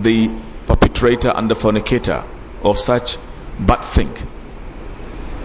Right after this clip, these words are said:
But now, the issue has been taken to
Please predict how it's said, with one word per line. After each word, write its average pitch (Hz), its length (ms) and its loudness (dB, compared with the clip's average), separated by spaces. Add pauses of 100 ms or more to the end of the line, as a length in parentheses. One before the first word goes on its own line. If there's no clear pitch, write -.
(120)
But 160 220 2
now, 185 720 4 (960)
the 123 100 6
issue 185 240 4
has 170 140 4
been 143 160 4
taken 160 400 2
to 143 360 4